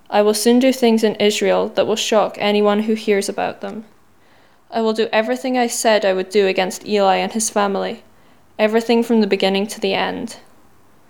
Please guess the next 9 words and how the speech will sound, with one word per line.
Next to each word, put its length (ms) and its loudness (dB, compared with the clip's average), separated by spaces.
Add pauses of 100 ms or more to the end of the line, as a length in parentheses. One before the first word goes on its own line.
(320)
I 100 0
told 320 2
Eli 280 4
I 160 2
would 160 -4
punish 320 -2
his 180 -2
family 380 -4
forever. 580 -2